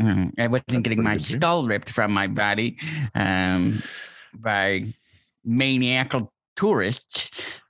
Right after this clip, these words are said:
Speaker 2: Yeah.
Speaker 1: I'm trying to have a good time on Pismo Beach.
Speaker 2: Hey, those maniacs
Speaker 1: So what's your
Speaker 2: tourists
Speaker 1: wish?
Speaker 2: will do it to you. Okay, uh, I'm sorry. Uh, I believe S-, uh,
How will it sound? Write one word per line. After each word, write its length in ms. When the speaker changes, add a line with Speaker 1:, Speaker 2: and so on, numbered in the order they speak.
Speaker 2:
Yeah. 240
Speaker 1:
I'm 80
trying 240
to 80
have 100
a 40
good 180
time 180
on 140
Pismo 520
Beach. 520
Speaker 2:
Hey, 200
those 180
maniacs 460
Speaker 1:
So 80
what's 200
your 100
Speaker 2:
tourists 200
Speaker 1:
wish? 140
Speaker 2:
will 60
do 60
it 80
to 80
you. 80
Okay, 200
uh, 240
I'm 160
sorry. 440
Uh, 440
I 80
believe 380
S-, 280
uh, 380